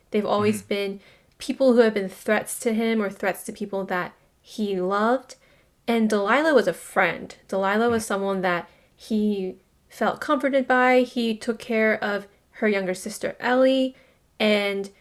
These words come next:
Speaker 1: to me, like, if Joe was the one who killed Delilah, I would have just,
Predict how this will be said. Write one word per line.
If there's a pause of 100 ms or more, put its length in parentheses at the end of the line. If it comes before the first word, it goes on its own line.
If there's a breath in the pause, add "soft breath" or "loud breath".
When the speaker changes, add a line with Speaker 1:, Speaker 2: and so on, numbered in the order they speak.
(440 soft breath)
Speaker 1:
to
me,
like,
if
Joe
was
the
one
who
killed
Delilah,
I
would
have
just,